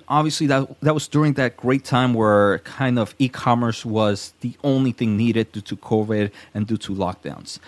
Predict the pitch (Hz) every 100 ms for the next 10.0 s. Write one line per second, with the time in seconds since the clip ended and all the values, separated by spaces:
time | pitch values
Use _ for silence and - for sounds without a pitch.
0 | - - 120 123 123 185 202 180 190 180
1 | 160 160 147 - 127 127 127 127 - 123
2 | 113 110 113 110 110 - 110 110 107 113
3 | - 113 107 113 107 131 110 151 127 117
4 | 92 - 151 - 151 143 - 123 - 151
5 | 147 131 110 - 127 127 - 113 113 -
6 | 117 92 - 87 92 95 - 117 - 110
7 | 117 98 - 110 110 113 110 110 - -
8 | 113 110 117 113 - 117 117 110 104 107
9 | - 104 87 104 98 95 - - 151 -